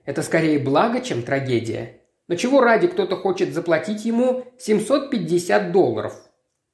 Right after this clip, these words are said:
Но этот загадочный кто-то захотел. Письмо пришло на следующее утро после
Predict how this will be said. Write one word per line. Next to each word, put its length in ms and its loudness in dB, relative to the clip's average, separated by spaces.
Но 220 0
этот 280 2
загадочный 600 0
кто-то 420 0
захотел. 760 -4
Письмо 400 4
пришло 400 0
на 160 0
следующее 560 -4
утро 340 0
после 600 0